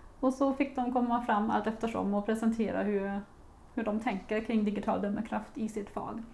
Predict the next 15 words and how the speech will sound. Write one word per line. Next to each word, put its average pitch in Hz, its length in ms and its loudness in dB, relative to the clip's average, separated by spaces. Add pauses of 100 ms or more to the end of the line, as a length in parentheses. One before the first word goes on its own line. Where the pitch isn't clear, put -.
(520)
Och 254 100 0
det 240 140 2
vi 240 100 -2
tänker 233 320 2
är 226 40 4
väldigt 226 200 6
viktigt 247 360 2
här 226 140 0
med 214 200 -2
det 220 160 -2
upplägget 214 580 -4
är 208 140 0
också 220 260 -4
att 214 120 -2
de 208 260 2